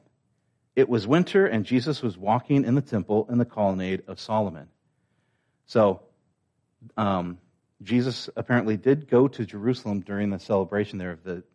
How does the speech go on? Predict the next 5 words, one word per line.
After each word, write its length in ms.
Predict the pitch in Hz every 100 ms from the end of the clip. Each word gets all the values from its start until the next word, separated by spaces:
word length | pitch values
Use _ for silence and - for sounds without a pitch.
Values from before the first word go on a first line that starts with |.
| _
Feast 240 | 117 101 104
of 100 | 85 _ _ -
Dedication, 680 | 101 87 113 110 - 82 87 _ _ _ _ _ _ _ _ _
of 160 | 107 95
Rededication. 800 | 120 107 95 - 95 82 95